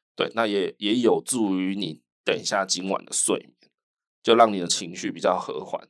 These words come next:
让你的肌肉比较慢慢的放松开来这样子。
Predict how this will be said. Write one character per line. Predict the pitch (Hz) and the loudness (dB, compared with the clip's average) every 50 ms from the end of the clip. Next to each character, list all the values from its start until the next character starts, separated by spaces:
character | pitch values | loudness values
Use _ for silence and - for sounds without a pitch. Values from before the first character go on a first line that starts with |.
| _ _ _ | _ _ _
让 | 120 120 110 | 0 0 0
你 | 98 87 | 0 -4
的 | 82 82 | -6 -4
肌 | - - - 98 98 | -2 -4 -2 -2 2
肉 | 98 101 98 92 | 4 6 6 4
比 | - - | 2 -2
较 | - - 90 - 82 - - _ _ _ _ _ _ _ _ _ | -6 -4 -2 -2 -2 -4 -6 _ _ _ _ _ _ _ _ _
慢 | - - 101 | 2 2 4
慢 | 101 - 92 92 | 4 2 0 0
的 | 165 160 - 151 - _ _ | -2 -4 -4 -6 -10 _ _
放 | - - - - | 2 2 2 2
松 | - - - - - | -2 -8 -8 -8 -10
开 | - - - | -10 -10 -8
来 | - - - - - | -8 -10 -12 -14 -16
这 | - - | -14 -14
样 | - - - _ | -14 -14 -18 _
子。 | - - | -20 -20